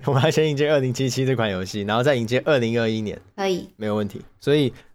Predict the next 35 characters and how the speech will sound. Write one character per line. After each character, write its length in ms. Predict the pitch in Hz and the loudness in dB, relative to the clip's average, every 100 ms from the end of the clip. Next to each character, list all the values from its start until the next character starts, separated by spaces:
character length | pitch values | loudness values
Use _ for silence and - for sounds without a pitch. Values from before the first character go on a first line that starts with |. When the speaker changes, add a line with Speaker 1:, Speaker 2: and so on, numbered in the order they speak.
| - | -4
Speaker 1:
接 120 | 165 | 0
下 160 | 185 151 | 2 4
来 140 | 127 | 4
的 100 | 123 | 2
三 240 | 135 131 | 2 0
周， 360 | 131 120 120 127 | 2 0 0 -2
分 180 | 127 139 | -4 0
别 240 | 131 120 | 2 2
十 280 | 117 - 131 | 2 2 2
二 100 | 151 | 4
月 140 | 165 143 | 4 2
十 180 | - | 0
六， 340 | 110 120 101 90 _ _ | 0 2 2 -2 _ _
我 140 | 113 | -4
们 120 | 107 123 | 0 2
要 220 | 131 127 | 4 2
给 180 | 123 104 | 2 2
出 140 | 139 | 2
的 100 | 127 | 2
节 200 | 117 110 | 2 0
目 160 | 120 120 | 0 0
是 360 | 123 117 110 - _ | 0 0 -2 -4 _
二 160 | 196 165 | 2 4
零 240 | 131 135 | 2 2
二 100 | 147 | 2
一 200 | 139 135 | 2 2
年 380 | 127 104 98 101 - | 2 0 -2 -6 -12
艺 140 | - 131 | -6 -2
术 180 | 135 120 | 0 2
界 320 | 131 123 107 | 4 4 2
的 180 | 107 107 | 2 0
一 60 | |
些 160 | 113 117 | 2 0
趋 300 | - 120 120 | 0 -2 0
势， 320 | - 113 | -2 -2